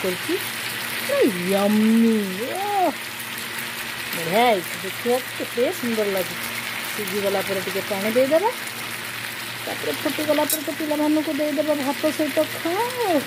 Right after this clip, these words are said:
କ'ଣ ଯେ? ବର୍ତ୍ତମାନ ଚିକେନ କଷା ଆମର ହେଇ ଆସିଲାଣି। ୱାଃ,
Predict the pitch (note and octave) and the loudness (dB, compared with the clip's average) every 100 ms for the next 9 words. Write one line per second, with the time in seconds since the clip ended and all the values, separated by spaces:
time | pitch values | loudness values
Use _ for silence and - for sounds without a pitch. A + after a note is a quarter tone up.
0 | - - B3 A3 F3+ F#3 B3 A4 C5 C5 | 2 6 6 6 -2 -2 -2 -2 -2 -4
1 | B4+ B4 A#4+ - - - - - - - | -4 -6 -8 -12 -12 -10 -8 -8 -8 -8
2 | - - - - - - - - - - | -8 -8 -8 -8 -8 -6 -6 -6 -6 -6
3 | - - - - - - - - - - | -6 -6 -6 -8 -10 -12 -14 -12 -10 -10
4 | - - - - G#3+ A3 A#3+ C4 C4+ A#3 | -10 -10 -10 -6 -4 -4 0 0 2 -4
5 | A#3 B3 A#3+ A#3 A#3 B3 A3+ A3+ D4 A#4+ | -2 -4 -2 -2 0 0 2 2 0 -2
6 | - - - - - G#3+ A3+ G#3+ - G3 | -6 -10 -10 -10 -4 2 4 4 0 -6
7 | E3+ E3+ D#3+ - - - - - - - | -6 -6 -8 -8 -6 -6 -6 -8 -8 -12
8 | - - - - - - - - - - | -10 -10 -10 -10 -10 -10 -10 -10 -10 -10
9 | - - - - - - A#3 B3+ | -10 -10 -10 -4 -4 -2 -2 0